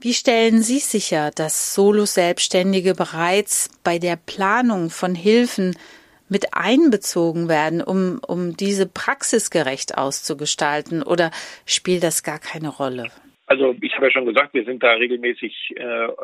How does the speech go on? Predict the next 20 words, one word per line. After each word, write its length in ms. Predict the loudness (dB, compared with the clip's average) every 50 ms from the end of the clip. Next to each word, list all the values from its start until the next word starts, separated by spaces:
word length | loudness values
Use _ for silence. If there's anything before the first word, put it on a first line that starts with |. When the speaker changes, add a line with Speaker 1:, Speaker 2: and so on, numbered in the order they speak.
| -4 -2 -2 -4 -4
Speaker 2:
auf 180 | -6 -6 -6 -8
unterschiedlichen 500 | -8 -6 -6 -6 -6 -8 -8 -8 -10 -6
Ebenen 360 | -4 -4 -4 -6 -10 -12 -10
im 100 | -8 -2
Austausch 640 | -2 -2 -2 -2 0 2 2 2 4 2 0 0 -2
mit 160 | -2 -2 -2
den 140 | -2 -2 -2
verschiedenen 480 | -4 -4 -2 -2 -2 -4 -6 -8 -8
Fachverbänden. 800 | -8 -8 -8 -8 -2 0 0 0 2 0 -2 -2 -4 -10 -10 -8 -8
Das 140 | -6 -6
ist 140 | -4 -4 -2
schon 220 | -2 -2 -2 -2 -4
erstmal 440 | -4 -6 -6 -4 -2 0 0 0
ein 200 | -2 -4 -6 -4
Weg, 280 | -2 -2 -2 -2 0 0
den 160 | -2 0 0
ein 100 | -4 -6
Ministerium 580 | -6 -8 -8 -8 -4 0 2 2 2 2 0 -4
immer 280 | -4 -2 0 0 2
wählt. 400 | 2 2 2 2 2 0 -2 -6